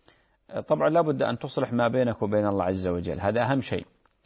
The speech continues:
لأنك إذا أصلحت ما بينك وبين الله عز وجل أصلح الله ما بينك وبين الناس.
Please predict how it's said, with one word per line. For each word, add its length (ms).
لأنك 300
إذا 220
أصلحت 400
ما 160
بينك 380
وبين 260
الله 180
عز 200
وجل 300
أصلح 300
الله 220
ما 140
بينك 300
وبين 220
الناس. 440